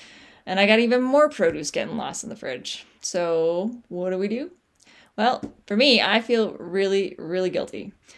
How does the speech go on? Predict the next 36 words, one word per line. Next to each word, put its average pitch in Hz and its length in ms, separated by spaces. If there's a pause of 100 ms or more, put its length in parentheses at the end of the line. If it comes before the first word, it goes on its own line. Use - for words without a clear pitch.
(880)
Yet, 208 640 (400)
feeling 233 360
guilty 214 440
does 185 280
not 190 300
help 226 200
me 180 160
about 165 360
what 170 140
has 170 220
already 160 340
happened. - 640 (220)
That - 180
food 185 220
has 185 80
been 175 140
wasted. 196 520 (340)
I 170 100
can't 214 300
compost 214 540
right 208 180
now 208 280
'cause 208 120
I 151 60
don't 165 140
have 175 100
anywhere 180 340
to 175 60
put 226 180
it - 160
'cause, 143 300
like 151 160
I 160 40
said, 165 280
we're 160 80
moving. 175 460